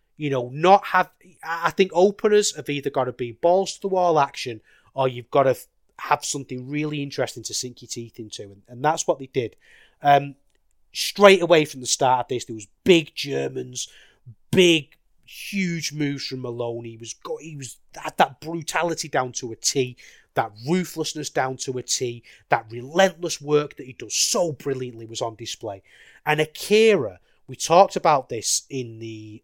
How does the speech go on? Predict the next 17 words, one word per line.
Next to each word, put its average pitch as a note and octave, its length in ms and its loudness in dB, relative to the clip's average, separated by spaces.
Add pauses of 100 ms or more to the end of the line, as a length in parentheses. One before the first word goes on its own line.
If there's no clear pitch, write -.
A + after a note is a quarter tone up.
uh, A#2 160 -6
sixteen C3 400 -8
Carat C3 360 -4
review, G#2+ 340 -18 (420)
but C3+ 140 0
Akira F3+ 600 0
has B2+ 100 -6
just - 280 -14
become C3 420 -14
so G#3 540 -4 (160)
good G3 260 2
at A#2+ 140 -6
slowing C#3 580 -10
the D3+ 80 -10
pace C3 400 -6
down G2 300 -12 (300)
and, G#2+ 180 -14